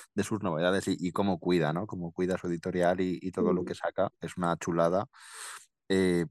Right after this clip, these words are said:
Speaker 1: pero claro,
Speaker 2: Es
Speaker 1: es
Speaker 2: que
Speaker 1: que
Speaker 2: eso no
Speaker 1: primer
Speaker 2: lo
Speaker 1: premio
Speaker 2: tengo sin
Speaker 1: Lestat.
Speaker 2: leer, o sea, el primer premio del Lestat, todavía me cuesta <laughs> entenderlo.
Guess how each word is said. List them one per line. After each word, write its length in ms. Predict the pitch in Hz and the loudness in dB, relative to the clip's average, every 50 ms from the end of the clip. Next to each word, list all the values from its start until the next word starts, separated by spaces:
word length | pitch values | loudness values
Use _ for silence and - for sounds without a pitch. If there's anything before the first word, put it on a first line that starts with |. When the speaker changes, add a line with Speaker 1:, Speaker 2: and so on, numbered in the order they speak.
| _ - | _ -4
Speaker 1:
pero 200 | 92 82 82 - | -2 -2 -2 -2
claro, 340 | - - - - 104 220 214 | -4 -4 -2 2 4 4 4
Speaker 2:
Es 20 | |
Speaker 1:
es 80 | - 294 | 4 4
Speaker 2:
que 20 | |
Speaker 1:
que 100 | 269 - | 4 6
Speaker 2:
eso 120 | 294 294 | 6 8
no 0 | |
Speaker 1:
primer 220 | 294 294 285 285 277 | 10 10 10 8 8
Speaker 2:
lo 20 | |
Speaker 1:
premio 220 | 277 269 262 247 240 | 6 4 4 4 4
Speaker 2:
tengo 20 | |
sin 220 | - - 202 196 | 4 6 6 6
Speaker 1:
Lestat. 0 | |
Speaker 2:
leer, 280 | 196 214 214 208 196 185 196 | 6 6 6 4 4 4 4
o 40 | 202 | 4
sea, 160 | - 214 196 | 4 6 4
el 60 | 196 | 6
primer 260 | 185 196 208 196 190 190 | 6 6 6 6 4 4
premio 260 | 214 233 233 226 208 | 4 4 4 4 4
del 80 | 202 | 2
Lestat, 340 | 196 208 - - 254 254 254 | 2 0 -2 -4 -6 -6 -4
todavía 240 | - 202 202 214 240 | -2 0 0 2 2
me 120 | 269 254 | 0 0
cuesta 260 | 254 269 285 302 - - | 2 2 0 0 0 -2
<laughs> 600 | - 247 311 370 - - 370 349 - 349 - - | 0 2 2 2 0 -2 -2 -2 -2 -2 0 0
entenderlo. 680 | - - - - - 277 285 - - 269 - - - | -2 -2 -2 -2 -2 -2 0 2 0 0 0 -4 -8